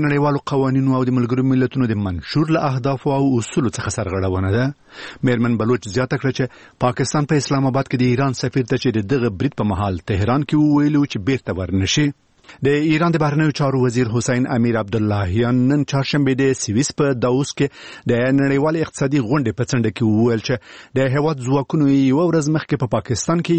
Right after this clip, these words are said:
یوه ایرانۍ ترهګره ډله په نښه کړې وه. هغه وویل، په پاکستان کې د دوست او ورور هیواد هیڅ یو تابع د ایران په میزایلو او ډرون الوتکو کې نه دی په نښه شوی. هغه وویل، په دې برید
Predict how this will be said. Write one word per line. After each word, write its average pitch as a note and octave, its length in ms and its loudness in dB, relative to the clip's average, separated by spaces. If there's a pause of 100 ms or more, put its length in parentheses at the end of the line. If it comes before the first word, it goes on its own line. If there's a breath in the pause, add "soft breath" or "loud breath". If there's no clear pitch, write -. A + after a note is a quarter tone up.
(120)
یوه D3+ 160 2
ایرانۍ A2 500 0 (120)
ترهګره C3 480 0
ډله A2 420 -2
په A#2+ 140 0
نښه A2 240 -2
کړې G2+ 160 0
وه. A#2+ 180 0 (580 loud breath)
هغه G#2+ 220 0
وویل، A#2 340 2
په B2 40 -2
پاکستان A#2+ 580 -2
کې C#3 160 0 (280)
د G#2+ 220 0 (140)
دوست E3+ 400 0
او D3 80 2
ورور D#3 340 2
هیواد D3+ 380 0
هیڅ G3+ 260 0
یو A2+ 100 2
تابع G#2 380 -2 (380 loud breath)
د A#2+ 120 2 (140)
ایران A2 300 0
په D#3+ 180 0
میزایلو D3+ 540 2
او D3 80 2
ډرون C3+ 320 0
الوتکو C3+ 500 -2
کې C#3+ 400 0
نه D3+ 100 2
دی G#2+ 80 0
په G#2 140 -8
نښه G2 240 -2
شوی. A#2+ 260 0 (460 loud breath)
هغه A2+ 160 0
وویل، A#2 420 2
په A#2 120 -4
دې B2 220 2
برید C3 160 0